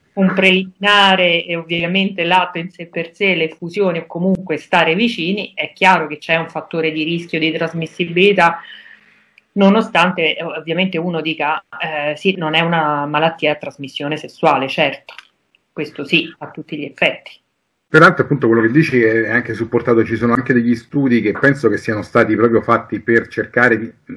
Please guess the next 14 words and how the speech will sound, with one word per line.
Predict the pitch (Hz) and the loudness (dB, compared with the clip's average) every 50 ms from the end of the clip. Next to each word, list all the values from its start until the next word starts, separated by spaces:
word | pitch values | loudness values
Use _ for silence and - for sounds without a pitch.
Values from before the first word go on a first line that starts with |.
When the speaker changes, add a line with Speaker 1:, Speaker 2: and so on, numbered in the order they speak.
| 98 98 | -14 -8
Speaker 2:
di | 104 110 | -8 -4
dare | 107 107 110 110 107 | -2 0 0 2 2
anche, | 107 110 110 - 113 110 - - | 0 0 -2 -4 -6 -6 -8 -12
mm, | 110 104 101 98 98 95 95 90 90 _ | -14 -10 -8 -6 -6 -6 -6 -8 -10 _
tra | - 110 120 120 | -2 0 0 0
virgolette, | 104 101 110 98 90 113 120 135 135 - 117 | 2 0 -2 2 4 6 6 6 4 4 0
delle | 107 107 101 | 0 0 -2
certezze, | - 120 110 - - 135 127 123 - - 107 104 | -2 -2 -4 0 2 0 0 0 -2 -6 -4 -4
mm, | 101 98 98 127 120 104 101 98 95 95 95 95 95 92 | -4 -6 -6 -8 -8 -6 -6 -6 -6 -6 -6 -6 -8 -8
si | - - 113 | -8 -8 -8
chiedono | 107 - 117 110 104 98 98 95 | 0 2 4 4 4 0 -4 -4
certezze | - - - - - 123 113 110 - - 101 | -4 -4 -6 -2 0 0 0 0 0 -6 -6
in | 101 101 92 98 101 104 | -4 -4 -4 -4 -4 -4
ogni, | 107 107 107 104 101 90 | -4 -4 -2 -4 -4 -6